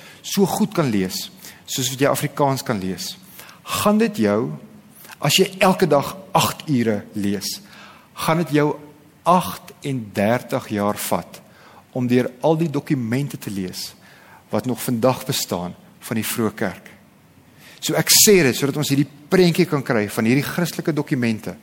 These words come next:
wat so die wêreld deurkruis het, eerste eeu, tweede eeu, derde eeu, vierde eeu. Interessant, in die vroeë kerk was daar geen debat oor die opstanding van Jesus Christus nie. In 'n kerk is daar altyd debatte. Wie van julle weet daarvan?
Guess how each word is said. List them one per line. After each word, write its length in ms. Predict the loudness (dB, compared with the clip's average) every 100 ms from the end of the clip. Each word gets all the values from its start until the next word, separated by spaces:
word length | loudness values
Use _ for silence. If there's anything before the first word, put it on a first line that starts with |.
| -20 -16 -10
wat 100 | -4
so 100 | -2
die 120 | -2
wêreld 400 | 0 2 4 4
deurkruis 540 | 2 0 0 -2 -2
het, 120 | -8 -10 -16 -4 0
eerste 340 | 0 0 -6
eeu, 120 | -8 -10
tweede 260 | -4 0 0
eeu, 200 | -2 -4 0
derde 340 | 0 0 -2
eeu, 120 | -4 -4
vierde 460 | -4 -2 -2 -4
eeu. 180 | -8 -12 -16 -20 -18 -18 -16 -18 -16 -2
Interessant, 580 | 0 2 4 4 2 -10 -20 -20 -4 4
in 100 | 6
die 120 | 4
vroeë 400 | 2 4 4 4
kerk 380 | 2 0 -6 -18 -20 -18 0
was 300 | 2 2 4
daar 300 | 4 4 -2 -14 -20 -20 -16
geen 500 | -4 0 2 4 6
debat 420 | 6 4 0 -6 -18 -20 -20 _ -20 -20 -4
oor 80 | 0
die 140 | 0 0
opstanding 680 | 2 2 0 0 0 -2 -6 -6
van 200 | -2 -2
Jesus 420 | 0 0 -2 -4
Christus 480 | -2 -4 -4 -6 -8
nie. 120 | -10 -12 -6 2
In 80 | 2
'n 120 | 2
kerk 280 | 2 2 0
is 120 | 0
daar 120 | 2
altyd 240 | 2 2
debatte. 400 | 2 2 0 0
Wie 120 | 0 2
van 120 | 4
julle 160 | 4
weet 180 | 4 4
daarvan? 380 | 4 0 -4